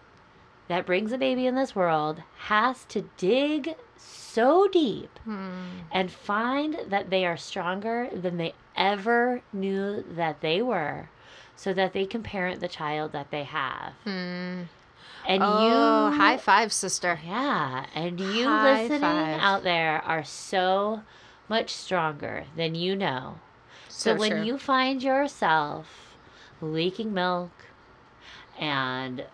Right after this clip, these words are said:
Speaker 1: with those night slash all day sweats after having a new baby.
Speaker 2: Comparing yourself to the people who are famous right now and look
Speaker 1: Lost their
Speaker 2: different.
Speaker 1: baby weight right away.
Speaker 2: Yep. And you're like, "What's this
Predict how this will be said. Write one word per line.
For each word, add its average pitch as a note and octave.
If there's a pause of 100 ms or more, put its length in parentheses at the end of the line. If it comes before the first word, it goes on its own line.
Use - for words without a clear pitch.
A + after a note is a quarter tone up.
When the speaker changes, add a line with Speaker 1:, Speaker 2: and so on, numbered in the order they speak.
(500)
Speaker 1:
with F3+
those E3+
night D3+ (320)
slash E3+
all D#3+
day E3+
sweats D#3+
after D3+
having D#3+
a F#3
new G3
baby. D3 (300)
Speaker 2:
Comparing A#3+
yourself G#3+
to -
the G3+
people G#3 (260)
who B3
are A3
famous F3+
right F#3+
now G#3
and F#3 (120)
look F3
Speaker 1:
Lost F3+
their A3 (140)
Speaker 2:
different. F3 (140)
Speaker 1:
baby G#3+
weight G#3+
right F#3+
away. F#3+
Speaker 2:
Yep. F#3 (520)
And A#3
you're A#3+
like, A#3
"What's G#3
this C4+